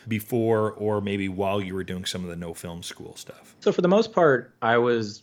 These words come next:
Speaker 2: freelancing as a camera operator and
Speaker 1: Okay.
Speaker 2: doing some, some editing stuff as well, since I didn't really understand that idea that you have to specialize in something.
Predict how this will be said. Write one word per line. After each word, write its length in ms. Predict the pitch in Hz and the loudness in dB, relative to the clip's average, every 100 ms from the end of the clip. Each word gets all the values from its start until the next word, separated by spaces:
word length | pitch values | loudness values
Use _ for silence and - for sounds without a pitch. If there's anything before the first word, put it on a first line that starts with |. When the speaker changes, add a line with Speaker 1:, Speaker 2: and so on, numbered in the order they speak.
| - | 0
Speaker 2:
freelancing 560 | 139 139 123 120 120 113 | 4 6 4 0 0 0
as 80 | |
a 60 | 98 | -4
camera 400 | - 110 110 107 | -2 0 2 2
operator 540 | 104 110 104 104 104 | 2 2 2 2 2
and 420 | 104 120 139 127 123 | 2 2 2 0 -2
Speaker 1:
Okay. 80 | |
Speaker 2:
doing 260 | - 120 110 | 2 4 4
some, 460 | - 110 98 98 - | 2 2 2 -2 -2
some 220 | 107 98 | -2 0
editing 400 | 101 101 98 92 | 2 2 2 0
stuff 320 | - 98 95 | 2 2 2
as 160 | 95 90 | 0 4
well, 340 | 95 92 90 - | 4 4 0 -4
since 420 | - 98 95 - - _ _ - | 0 0 0 -6 -12 _ _ 0
I 100 | 104 | 2
didn't 260 | 98 98 98 | 4 4 4
really 260 | 98 92 | 4 4
understand 500 | 95 98 - 113 127 | 4 2 4 4 4
that 100 | 92 | 4
idea 280 | 87 92 92 | 2 4 2
that 100 | 87 | 2
you 140 | 90 90 | -2 0
have 180 | 87 - | -2 0
to 260 | 90 87 - | -2 -2 -6
specialize 600 | - 90 - 87 85 85 | -2 -2 0 2 0 0
in 100 | 82 | -4
something. 400 | 90 82 85 | -4 -2 -6